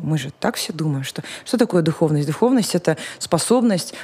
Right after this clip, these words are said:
да, принимать, э, позицию другого человека, правда же? То есть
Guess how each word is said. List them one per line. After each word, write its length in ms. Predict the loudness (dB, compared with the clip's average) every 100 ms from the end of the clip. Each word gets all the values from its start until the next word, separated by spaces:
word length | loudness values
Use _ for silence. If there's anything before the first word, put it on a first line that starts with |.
| 0
да, 240 | 2 2
принимать, 680 | 4 2 4 4 2 0 0
э, 200 | 2 4
позицию 520 | 2 2 0 0 -2
другого 380 | -2 0 0 0
человека, 540 | -2 -2 0 -2 -2
правда 320 | 0 2 4
же? 120 | 2 2
То 100 | 2
есть 160 | 0